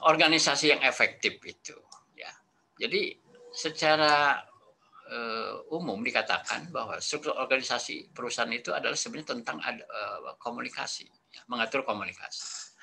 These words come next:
pembagian tugas dan tanggung jawab, dan fleksibilitas perusahaan dalam menghadapi perubahan.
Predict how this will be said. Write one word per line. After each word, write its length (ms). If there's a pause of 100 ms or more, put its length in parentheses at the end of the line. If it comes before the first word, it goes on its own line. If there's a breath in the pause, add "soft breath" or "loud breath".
(260 loud breath)
pembagian 400
tugas 320
dan 160
tanggung 240
jawab, 400 (600 soft breath)
dan 200
fleksibilitas 720
perusahaan 400
dalam 240
menghadapi 400
perubahan. 520